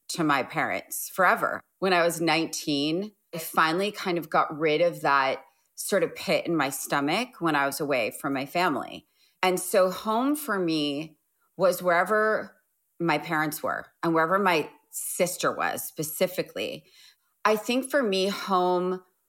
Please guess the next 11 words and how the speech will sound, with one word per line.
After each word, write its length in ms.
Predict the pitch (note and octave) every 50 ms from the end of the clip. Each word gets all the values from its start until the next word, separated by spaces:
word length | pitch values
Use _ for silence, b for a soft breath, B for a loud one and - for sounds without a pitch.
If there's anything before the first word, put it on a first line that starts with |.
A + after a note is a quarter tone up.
| _ _ -
really 420 | - E3 F3 F#3+ F#3+ F#3+ G3 G3+
was 220 | G3 G3 G3 - -
always, 240 | - F3+ F3+ F3 G3
and 80 | F#3
my 140 | F#3 F3 F3
parents 600 | F3 - - - G#3 G#3+ A3 A3+ A3+ A3+ - - _ _ _ -
always 340 | - F3+ F3+ F#3+ G3+ A3 G3+
created 560 | - - - G3 F3 E3+ E3+ F3+ F3 F3 - - -
a 60 | E3+
home 600 | - - - E3 D#3 D#3 D#3+ D3+ D3 D3+ D3+ D3+ b b b b b b _ - D3
that 500 | C3+ C#3+ E3 D3+ D3 D3+ D3+ C#3+ -